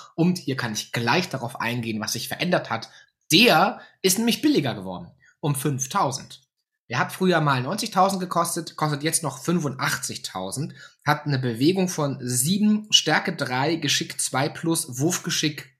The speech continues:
katastrophale fünf plus. Das ist wirklich nicht so dolle. Äh, Rüstwert acht plus, kommt aber schon mit Manndeckung und mit Niederstechen. Was ich gar nicht so uninteressant finde,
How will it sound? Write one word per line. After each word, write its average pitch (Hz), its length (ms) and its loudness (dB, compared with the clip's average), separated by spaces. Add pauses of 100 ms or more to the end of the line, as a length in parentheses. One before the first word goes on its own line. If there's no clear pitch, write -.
katastrophale 143 1200 0
fünf 185 340 2
plus. - 520 -4 (400)
Das 131 180 -4
ist - 80 -6
wirklich 156 300 0
nicht 165 240 0
so 143 80 2
dolle. 135 520 2 (460)
Äh, 160 60 2
Rüstwert 147 600 4
acht - 240 0
plus, - 360 0 (220)
kommt - 340 0
aber 170 200 2
schon 175 300 0
mit 139 300 -6
Manndeckung 147 920 2 (500)
und 180 220 6
mit - 300 -2
Niederstechen. 117 880 2 (840)
Was 135 180 -4
ich - 340 -8
gar 101 240 2
nicht 131 200 -2
so 147 120 0
uninteressant 90 760 -8
finde, 165 640 0